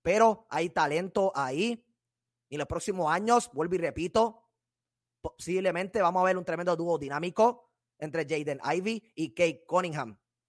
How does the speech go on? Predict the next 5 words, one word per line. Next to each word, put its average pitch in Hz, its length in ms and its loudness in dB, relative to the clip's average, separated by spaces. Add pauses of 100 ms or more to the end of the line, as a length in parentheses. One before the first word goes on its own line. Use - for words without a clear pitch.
(1080)
Pero - 140 0
ahora 196 120 6
entonces, 190 560 -2 (760)
una 208 300 2
movida 196 480 4